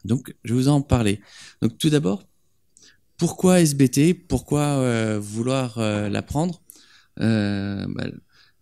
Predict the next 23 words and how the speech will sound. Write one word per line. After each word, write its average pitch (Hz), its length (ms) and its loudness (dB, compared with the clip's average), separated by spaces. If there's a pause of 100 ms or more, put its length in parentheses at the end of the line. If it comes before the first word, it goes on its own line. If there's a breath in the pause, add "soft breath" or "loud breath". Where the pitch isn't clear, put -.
(160)
la 107 120 -2
première 127 300 2
chose 147 280 -2
qui - 80 -4
est 110 40 2
assez 110 220 -2
simple, 147 260 -2
c'est, 127 360 0
euh, 104 440 -2 (520 soft breath)
euh, - 60 -10 (180)
l'outil 127 440 0
a 131 60 4
été, 123 460 2
euh, 104 580 -2
largement 135 460 0
adopté 131 320 0
par 117 180 -2
toute 165 160 -6
la 147 80 0
communauté 135 460 0
Scala. 117 500 -4 (800 soft breath)
Et 127 220 4
donc, 143 360 0